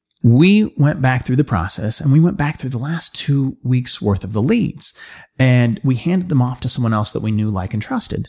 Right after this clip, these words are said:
to have these same leads. Now, at the same time, this individual that had originally come to us stated, "Hey, how is this other person jumping up on the leaderboard above where they're normally at?" And we explained to them, we're like, "Listen, the leads that you had mentioned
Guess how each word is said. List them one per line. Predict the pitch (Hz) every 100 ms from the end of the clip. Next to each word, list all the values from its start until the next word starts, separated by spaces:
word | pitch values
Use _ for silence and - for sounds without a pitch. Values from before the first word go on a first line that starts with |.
| _
to | - 131 120
have | 127 113
these | 107
same | - 101
leads. | 107 - -
Now, | 135
at | 123
the | -
same | 170 190
time, | 107 117
this | - -
individual | 135 117 120 117 110
that | 107
had | 101
originally | 104 135 131 107
come | 107 98
to | 87
us | 123 - - - - - -
stated, | - - 151 147 131 -
"Hey, | 185 214 123
how | 147 - 247
is | 151
this | 170 160
other | 170 165
person | - 139 - 120 104
jumping | 107 135 131 123
up | 113
on | 113 104
the |
leaderboard | 110 123 98 101 98
above | 98 104 95 92 - _ _ -
where | 107 104 98
they're | 95
normally | 95 87 92 151
at?" | 202 -
And | 135
we | 156
explained | - - 190
to | 170
them, | 147
we're | -
like, | - -
"Listen, | 262 - 87
the | 117
leads | 117 165 196 -
that | - _ - - -
you | 120 135
had | 156 165 -
mentioned | - 139 180 160 104 101